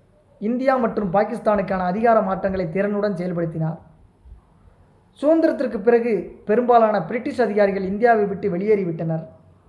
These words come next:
ஆனால் மவுண்ட் பேட்டன் ஜூன் ஆயிரத்தி தொள்ளாயிரத்தி நாற்பத்தெட்டு வரை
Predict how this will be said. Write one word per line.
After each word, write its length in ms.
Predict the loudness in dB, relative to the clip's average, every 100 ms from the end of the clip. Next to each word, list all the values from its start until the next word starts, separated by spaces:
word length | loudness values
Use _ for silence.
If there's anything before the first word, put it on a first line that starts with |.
| _ _ _ _ _ -20 -20 _ -20 -6
ஆனால் 320 | 2 4 4
மவுண்ட் 300 | 2 0 2 4
பேட்டன் 340 | 4 2 -2
ஜூன் 400 | -6 -4 -4 -2
ஆயிரத்தி 340 | 0 0 0 -2
தொள்ளாயிரத்தி 160 | -2
நாற்பத்தெட்டு 520 | -4 -4 -4 -6 -6
வரை 280 | -4 -4 -6